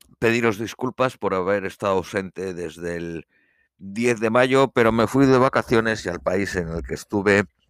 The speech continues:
no me daban acceso a la prensa de papel. Vamos con las de hoy, viernes veinte de mayo, a las diez y veinticinco de la mañana en Reino Unido.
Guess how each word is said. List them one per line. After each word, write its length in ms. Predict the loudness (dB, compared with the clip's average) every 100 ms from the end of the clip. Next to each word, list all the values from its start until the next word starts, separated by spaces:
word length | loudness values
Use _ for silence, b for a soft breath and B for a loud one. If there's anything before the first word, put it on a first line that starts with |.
| _ _ b b b -4
no 160 | -2
me 140 | 0 4
daban 260 | 4 4
acceso 840 | 0 -2 -4 -6 -2 0 2 0 -2
a 440 | -2 0 0 -4 -8 _ _
la 260 | -4 -2 -2
prensa 600 | -4 -8 -10 -18 -18 _ _ _ _ _ b b b b b _
de 180 | -4
papel. 380 | -4 -6 -8 -12 _ _ _ _ _ _ _ _ b b b -2
Vamos 420 | 0 2 2 2
con 180 | 0 2
las 220 | 2 2
de 100 | 0
hoy, 240 | 4 2 2
viernes 840 | 0 0 0 -6 -4 -4 -6 -8
veinte 640 | -12 -6 -4 -4 -6 -4 -2
de 100 | 0
mayo, 760 | 0 0 2 2 4 4 0 -4
a 220 | -2 0 0
las 880 | 0 0 0 -2 -8 -16 -18 -20 _ _ _ _ _
diez 400 | 0 2 2 -2
y 60 | -4
veinticinco 760 | -2 0 -4 -6 -8 0 2 4
de 80 |
la 120 | 2 2
mañana 480 | 0 2 2 2
en 120 | 2 2
Reino 380 | 0 0 -2
Unido. 400 | -6 -10 -16 -16